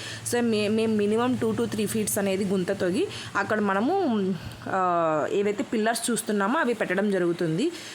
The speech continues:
సిక్స్ ఫీట్‌కి ఒక పిల్లర్ అయితే పెట్టారు. So, వర్క్ అయితే చాలా నీట్ ఫినిషింగ్ అయితే వచ్చింది. Ex-, and actually మాకు ఇక్కడ క్రాస్ ల్యాండ్ అయితే వచ్చిందండి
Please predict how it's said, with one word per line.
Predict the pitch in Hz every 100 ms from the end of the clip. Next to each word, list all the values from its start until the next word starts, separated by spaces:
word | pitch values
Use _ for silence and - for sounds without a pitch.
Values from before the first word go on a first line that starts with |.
| -
సిక్స్ | - 247 -
ఫీట్‌కి | 277 269 - 294
ఒక | 254 220
పిల్లర్ | 208 196 196
అయితే | 185 208
పెట్టారు. | 185 180 190 170 262 359 - - -
So, | 247
వర్క్ | 214 -
అయితే | 247 269
చాలా | - 208 208 233
నీట్ | 233 226 277 285
ఫినిషింగ్ | 240 226 226 214
అయితే | 190 208
వచ్చింది. | 196 - 202
Ex-, | 254 202 175 - 180
and | 190 190
actually | 196 254 285
మాకు | 269 226 208
ఇక్కడ | 226 247
క్రాస్ | 349 311 196 214 -
ల్యాండ్ | 262 240 233
అయితే | 185 202
వచ్చిందండి | 180 - 202 175 220